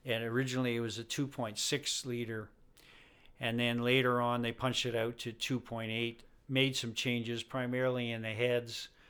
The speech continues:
They had Siamese exhaust ports in the two point six, and in the two point eight, they had separate exhaust ports, which gave it more performance ad-, advantages, and, and they upgraded the engine.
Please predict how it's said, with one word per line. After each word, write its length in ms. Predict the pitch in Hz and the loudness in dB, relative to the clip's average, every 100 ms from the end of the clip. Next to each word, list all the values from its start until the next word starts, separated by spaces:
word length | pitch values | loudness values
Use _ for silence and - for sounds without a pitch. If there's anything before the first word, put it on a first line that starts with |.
| - - - | -20 -12 -2
They 120 | 117 | 2
had 200 | 123 110 | 2 2
Siamese 720 | - 139 135 131 127 123 107 | 4 6 6 4 4 2 -2
exhaust 500 | 110 110 117 120 - | -4 4 4 4 0
ports 360 | - 117 110 - | -4 -4 -4 -8
in 80 | 110 | -10
the 80 | 110 | -12
two 120 | - 117 | -8 -8
point 280 | - 110 | -8 -6
six, 320 | - 123 - 123 | -4 -4 -4 -8
and 100 | 113 | -6
in 140 | 117 113 | -6 -6
the 160 | 110 110 - | -6 -8 -6
two 120 | 135 | -6
point 240 | 127 113 117 | -4 -2 -2
eight, 180 | 120 | -2
they 100 | 123 110 | -2 0
had 260 | 113 113 - - - | -2 -4 -14 -14 -2
separate 400 | - 131 - 113 | 4 4 2 -6
exhaust 420 | 107 120 120 - | 2 6 6 2
ports, 300 | 113 85 - | -6 -6 -8
which 180 | 120 - | -10 -4
gave 320 | 127 120 110 | 0 0 -2
it 80 | 117 | -8
more 340 | 113 107 107 - | -4 -4 -4 -8
performance 640 | 117 - 113 110 107 - 120 | -12 -8 -8 -6 -8 -8 -10
ad-, 100 | 107 - 120 107 | -12 -18 -16 -14
advantages, 640 | 104 127 131 120 110 107 | 0 4 4 2 -2 -4
and, 100 | 104 - - - | -6 -12 -20 -2
and 80 | 175 | 8
they 80 | 180 | 12
upgraded 840 | 165 165 - 131 120 117 113 123 123 | 12 10 2 4 4 -2 -6 -4 -2
the 160 | 120 | 0
engine. 400 | 123 127 123 104 | 2 0 -2 -8